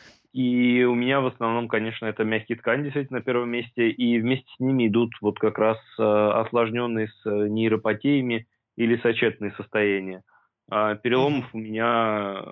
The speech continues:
Speaker 1: меньшинство.
Speaker 2: Ну, потому что, по сути, к тебе еще нет смысла идти, да, если там у человека перелом. То есть ему надо к тебе позже приходить чуть-чуть.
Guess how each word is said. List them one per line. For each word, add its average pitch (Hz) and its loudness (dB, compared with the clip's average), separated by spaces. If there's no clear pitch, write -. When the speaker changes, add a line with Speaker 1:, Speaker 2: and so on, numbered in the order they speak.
Speaker 1:
меньшинство. 107 -2
Speaker 2:
Ну, 165 -4
потому 180 2
что, 151 2
по 139 -2
сути, 135 -4
к - -12
тебе 139 0
еще 131 -2
нет 139 -4
смысла 123 -2
идти, 113 -4
да, 127 0
если 113 -2
там 107 -6
у 107 -10
человека 110 -4
перелом. 107 -2
То 98 -8
есть 95 -6
ему 113 -2
надо 117 -4
к - -10
тебе 110 -6
позже 110 -2
приходить 98 -8
чуть-чуть. - -12